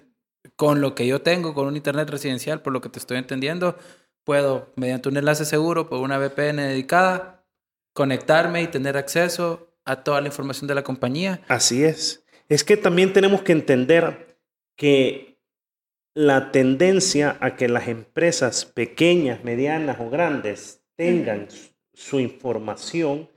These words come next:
Speaker 2: es una tendencia en decadencia. ¿Por qué? Porque primero estamos buscando una mayor seguridad y disponibilidad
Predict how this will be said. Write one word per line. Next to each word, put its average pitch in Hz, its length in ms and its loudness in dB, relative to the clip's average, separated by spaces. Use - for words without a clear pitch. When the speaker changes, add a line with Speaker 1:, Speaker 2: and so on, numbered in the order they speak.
Speaker 2:
es 135 160 -8
una 190 240 2
tendencia 143 480 2
en 143 100 4
decadencia. 135 880 2
¿Por 127 180 -2
qué? 185 140 4
Porque 131 400 0
primero 151 760 2
estamos 156 400 -2
buscando 165 380 0
una 160 120 4
mayor 139 440 4
seguridad 139 520 4
y 165 40 6
disponibilidad 135 960 2